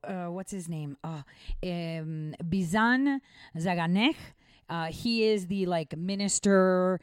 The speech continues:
of, like, oil production or Iranian oil. He said that, you know, he's upset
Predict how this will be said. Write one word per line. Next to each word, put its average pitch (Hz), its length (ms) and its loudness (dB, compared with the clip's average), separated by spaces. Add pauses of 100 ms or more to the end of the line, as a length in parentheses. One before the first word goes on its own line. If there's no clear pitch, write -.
(280)
of, 165 280 0
like, 151 360 -6
oil 160 220 2
production 131 640 -4
or 131 160 -6
Iranian 143 500 -4
oil. 160 460 -4 (460)
He 320 280 6
said 165 540 0 (300)
that, 180 480 0 (360)
you 208 140 -2
know, 180 280 0
he's 247 280 2
upset - 500 6